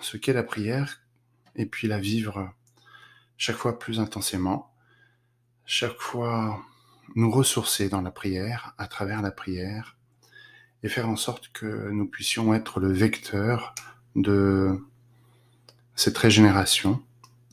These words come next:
là où nous nous trouvons. J'aimerais vous lire un message qui a été reçu le vingt-trois octobre deux mille quinze. «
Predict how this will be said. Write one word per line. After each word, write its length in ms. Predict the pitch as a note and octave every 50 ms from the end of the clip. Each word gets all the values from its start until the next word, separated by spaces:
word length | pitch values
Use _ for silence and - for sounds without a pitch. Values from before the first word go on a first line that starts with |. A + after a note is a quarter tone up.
| - -
là 400 | A2 A2 A2+ A#2 A#2 - - -
où 80 | A#2+ A2
nous 140 | G#2+ G#2
nous 100 | G#2 G#2
trouvons. 380 | G2 - - G#2 F#2+ F2+ F2 E2 - - _ _ _ _ _ _ _ _ _ _ - - - - - - - -
J'aimerais 300 | - - C#3 C3+ C#3+ D#3+
vous 140 | D#3 C#3+ B2
lire 260 | A#2+ C3+ D#3+ E3+ D3
un 80 | B2 G#2
message 560 | G#2 G#2 G#2 - - B2+ C3+ C#3+ C3 - -
qui 140 | - - A2+
a 20 |
été 180 | G#2+ G#2 - B2+
reçu 300 | A#2 A#2+ A2 - - D3
le 160 | C3 A#2 G#2+
vingt-trois 600 | G2+ G#2+ B2+ C3+ - - A#2 A2+ - - A#2+ A2+
octobre 460 | G#2+ G2+ - - A#2+ A2 F#2+ G2 G2+
deux 140 | F#2 G2 G#2
mille 300 | G#2 G#2 G2 F#2 F#2 -
quinze. « 520 | - G#2 G#2 G#2 G2+ G2 F#2+ F2+ F2 -